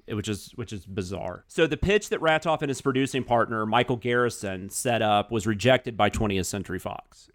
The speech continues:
Uh, and this was a more serious take on the material. This was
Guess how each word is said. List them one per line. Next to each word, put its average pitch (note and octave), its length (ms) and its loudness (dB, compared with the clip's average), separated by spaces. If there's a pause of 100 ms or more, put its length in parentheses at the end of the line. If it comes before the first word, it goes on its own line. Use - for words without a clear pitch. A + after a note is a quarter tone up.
(120)
Uh, G2 220 0
and B2+ 140 -2
this E3 160 0
was E3 140 2
a D#3 40 2
more C#3 200 0
serious A#2+ 540 0
take G#2+ 280 0
on G2+ 80 0
the F#2 80 -4
material. F2 480 -4
This F#2 180 -6
was G2 160 -8